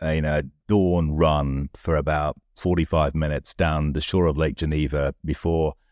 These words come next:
um, getting ready for my first meeting. And so Angus had given me a whole series of gorilla squats and all this sort of stuff down on the edge of the lake.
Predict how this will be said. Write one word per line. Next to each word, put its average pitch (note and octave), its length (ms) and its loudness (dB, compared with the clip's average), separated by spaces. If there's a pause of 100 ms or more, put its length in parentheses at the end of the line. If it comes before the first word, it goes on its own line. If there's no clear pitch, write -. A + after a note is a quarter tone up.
(360)
um, D#2 260 -2
getting D#2+ 280 2
ready D#2 200 2
for - 120 -2
my D2+ 360 0
first - 420 -2
meeting. D#2+ 460 -2 (880)
And G2 160 2
so A2 140 4
Angus G2+ 420 2
had E2 100 -10
given F2 260 2
me E2+ 100 4
a D#2+ 60 2
whole F2 260 0
series E2 380 0
of D#2+ 180 -8
gorilla F2+ 440 0
squats E2 720 -2
and F2+ 80 0
all E2+ 120 0
this D#2+ 120 -2
sort D2+ 160 -4
of D#2 80 -4
stuff D#2+ 400 -2
down E2 340 -2
on E2+ 140 0
the E2+ 100 -2
edge E2+ 220 -4
of D#2+ 60 -8
the D#2+ 100 0
lake. E2 440 -2